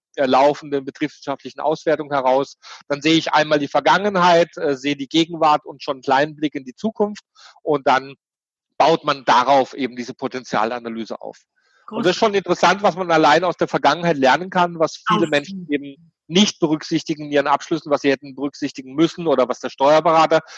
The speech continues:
Speaker 1: hätte berücksichtigen müssen. Also die, die Qualitätsunterschiede am Markt, äh, sind doch schon manchmal sehr, sehr, sehr erschreckend.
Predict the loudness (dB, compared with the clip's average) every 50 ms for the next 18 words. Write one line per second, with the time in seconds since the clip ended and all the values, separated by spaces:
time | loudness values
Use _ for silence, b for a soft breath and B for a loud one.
0 | B B B -2 -2 -2 -2 -4 -4 -6 -6 -8 -8 -12 -12 -10 -12 -14 -12 -12
1 | -12 -12 -8 -6 -6 -6 -6 -8 -12 -8 -4 -4 -4 -4 _ B B B B B
2 | B B -14 -14 -4 0 2 4 4 4 2 2 2 2 2 2 -2 -8 -12 -8
3 | -6 -2 -2 -2 -2 -2 -4 -2 -2 0 0 0 0 0 0 2 4 4 4 2
4 | 0 -2 _ -4 0 2 4 4 4 4 2 0 -2 -4 -4 -6 -4 _ -6 -6
5 | -6 -6 -6 -8 -6 -4 -4 -4 -4 -4 -8 -6 -2 0 0 0 -2 -4 -2 0
6 | 2 2 2 2 0 0 0 0 -2 -2 -2 -4 -8 -8 -6 -6 -6 -6 -8 -16
7 | -16 -18